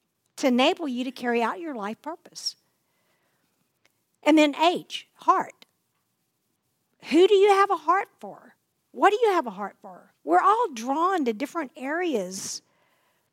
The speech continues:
That helps us think through, what, what is my purpose, God? Who am I called to, to serve and to reach out to? Uh, your natural abilities.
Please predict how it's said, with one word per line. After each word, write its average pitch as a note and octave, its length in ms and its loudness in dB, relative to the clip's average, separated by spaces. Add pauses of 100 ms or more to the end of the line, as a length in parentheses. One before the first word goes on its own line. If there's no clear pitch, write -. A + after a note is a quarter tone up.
(1040)
That D#4 200 0
helps - 340 -8
us - 320 -14 (160)
think C#4 260 -10
through, C4 500 -8
what, B3 180 -16 (180)
what C#4+ 420 -10 (220)
is D4+ 240 -10
my C4+ 160 -10
purpose, - 500 -10
God? A3 340 -8 (100)
Who A4 180 4
am D#4+ 120 -2
I A3 120 2
called C#4 680 -4
to, G#3 180 -16 (340)
to A#3 100 -10
serve B3 800 -4
and A3 220 -8
to G#3+ 140 -6
reach D4 340 -4
out D#4 300 -2
to? D#3 260 -16 (1500)
Uh, C4+ 60 6
your C4+ 240 0
natural D#4+ 500 2
abilities. D#4 920 -4